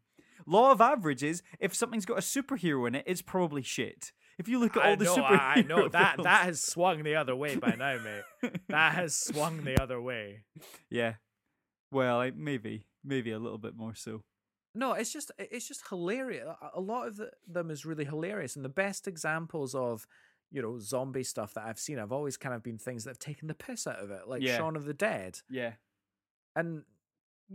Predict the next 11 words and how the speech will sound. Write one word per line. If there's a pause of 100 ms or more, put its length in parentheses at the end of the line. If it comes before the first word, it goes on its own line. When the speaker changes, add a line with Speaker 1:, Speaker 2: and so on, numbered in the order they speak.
(140)
Speaker 2:
and
that,
that,
that's
really,
really
funny
because
it's
kind
of,